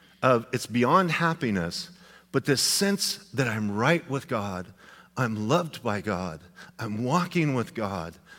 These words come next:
and I'm a vessel of God. There's nothing that can touch that. There's no unsaved person that it can experience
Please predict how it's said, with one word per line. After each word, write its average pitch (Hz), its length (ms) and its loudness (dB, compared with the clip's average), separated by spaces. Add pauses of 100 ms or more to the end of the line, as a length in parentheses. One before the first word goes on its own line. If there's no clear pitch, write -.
(160)
and 117 80 -2
I'm 107 160 0
a 98 60 0
vessel 123 460 -2
of 101 140 -4
God. 85 400 -4 (520)
There's 87 240 -4
nothing 135 420 0
that 131 140 -6
can 107 140 -6
touch - 380 -6
that. 76 260 -10 (500)
There's 92 200 -4
no 110 300 0
unsaved 139 400 -4
person 80 500 -6 (260)
that 101 120 0
it 101 80 -4
can 101 240 -6
experience 95 840 -4